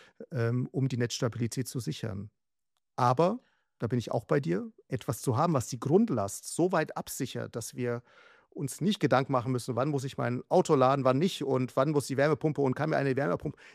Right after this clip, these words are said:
ich kann das Gefühl, auch völlig im-, unemotional, ich kann das schon nachvollziehen, dass einige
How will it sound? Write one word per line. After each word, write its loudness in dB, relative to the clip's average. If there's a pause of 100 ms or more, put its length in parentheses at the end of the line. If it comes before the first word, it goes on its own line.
ich -18
kann -2
das 0
Gefühl, -2 (420)
auch -2
völlig 2
im-, -2
unemotional, 2
ich -10
kann 0
das 2
schon -2
nachvollziehen, -2
dass -2
einige 0